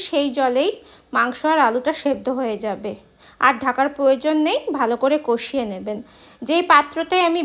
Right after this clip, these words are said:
বিরিয়ানি স্টিম হতে দেব, সেই পাত্রটার গায়ে একটু ঘি বুলিয়ে নিলাম। মাংস আমাদের রেডি হয়ে গেছে। নামানোর আগে গরম মশলা দিয়ে মাংসটাকে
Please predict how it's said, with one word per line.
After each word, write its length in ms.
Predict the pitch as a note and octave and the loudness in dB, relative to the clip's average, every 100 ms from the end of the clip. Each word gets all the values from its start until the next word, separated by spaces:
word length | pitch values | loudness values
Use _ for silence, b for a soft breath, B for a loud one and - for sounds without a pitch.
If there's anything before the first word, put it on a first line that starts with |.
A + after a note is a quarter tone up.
| C4 | -2
বিরিয়ানি 480 | C#4+ D4 D4 D4+ E4+ F4 - _ _ - | 0 2 2 2 0 -4 -14 _ _ -16
স্টিম 260 | - D#4 D4 C#4+ | -4 2 2 2
হতে 200 | C4+ C#4 B3 | 2 0 2
দেব, 160 | A#3 C#4+ A#4+ - B B | 2 6 4 2 B B
সেই 140 | - D4 | 0 4
পাত্রটার 480 | B3+ B3 C#4 C#4 D4 C4 | 4 4 -4 0 2 4
গায়ে 220 | A#3+ C4 C4+ | 4 4 0
একটু 280 | - - E4 G#4 - - _ _ | -4 -4 -2 -2 -4 -20 _ _
ঘি 180 | A3 C#4+ C#4+ A#3+ | -8 0 0 0
বুলিয়ে 260 | C4+ C#4 C4+ | 0 2 2
নিলাম। 280 | C4+ D4 B4 - b b b b _ - | 4 4 2 -2 b b b b _ -4
মাংস 240 | A#3+ B3+ - D4 | -2 -2 0 2
আমাদের 220 | D4+ D#4+ D4 | 2 4 2
রেডি 200 | C4 D4 | 2 2
হয়ে 160 | D#4+ D#4+ D4+ | 2 4 4
গেছে। 300 | D#4 - G4 - - b b _ _ - | 0 0 0 -2 -6 b b _ _ -4
নামানোর 400 | B3+ B3+ C4+ C#4 C4+ | 0 2 4 6 6
আগে 160 | C4 F#4 C5 A3 B3 | 4 2 0 2 4
গরম 240 | C4 C4+ C4 | 6 4 2
মশলা 300 | C4+ D4 D4 A#3 | 0 0 -2 0
দিয়ে 200 | C#4+ F#4+ B4+ - A#3+ | 0 2 0 -4 -2
মাংসটাকে 560 | B3+ C4+ C4+ D4 D#4 | -2 -2 -4 -4 -2